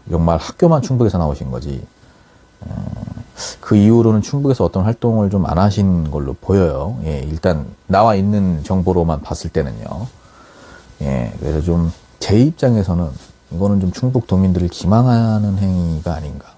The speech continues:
예, 이런 생각도 좀 들고, 어,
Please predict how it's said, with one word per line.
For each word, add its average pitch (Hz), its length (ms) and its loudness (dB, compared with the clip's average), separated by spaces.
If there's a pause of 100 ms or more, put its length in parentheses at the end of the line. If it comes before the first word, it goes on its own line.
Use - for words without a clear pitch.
(240)
예, 58 160 -12
이런 78 240 -2
생각도 87 300 -2
좀 76 280 -6 (300)
들고, 85 540 -2 (800)
어, - 680 -10